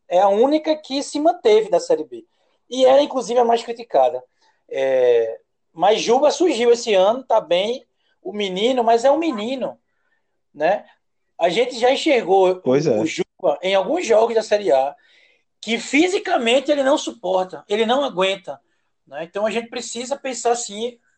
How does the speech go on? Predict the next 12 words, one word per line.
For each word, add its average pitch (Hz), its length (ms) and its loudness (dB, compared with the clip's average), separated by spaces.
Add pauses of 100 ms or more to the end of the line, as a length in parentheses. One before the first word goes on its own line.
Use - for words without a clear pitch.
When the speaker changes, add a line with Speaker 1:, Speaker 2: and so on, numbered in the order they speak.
(140)
Speaker 1:
antes 330 440 0
de 262 160 -12
pensar 302 500 -6
em 277 80 -8
um, 247 180 -12
em 220 100 -14
um 202 120 -10
atacante 190 640 -8
de 170 180 -6
área, 143 280 -6
de 156 80 -18
fato, 131 440 -12